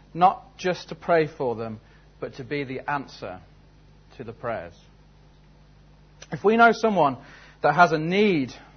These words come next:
that we can meet, we shouldn't just pray for provision, but that we should be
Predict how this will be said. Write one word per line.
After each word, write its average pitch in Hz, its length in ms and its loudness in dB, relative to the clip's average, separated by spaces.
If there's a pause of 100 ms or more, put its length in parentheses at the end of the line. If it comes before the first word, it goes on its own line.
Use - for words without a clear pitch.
(680)
that 151 100 0
we 180 180 6
can 196 200 -2
meet, 170 260 -2
we 151 120 -4
shouldn't 196 360 0
just 165 240 -10
pray 175 320 -2
for 165 160 -10
provision, 143 480 -4
but 131 140 -4
that 139 100 -4
we 143 100 -4
should 131 280 -12
be 156 400 -4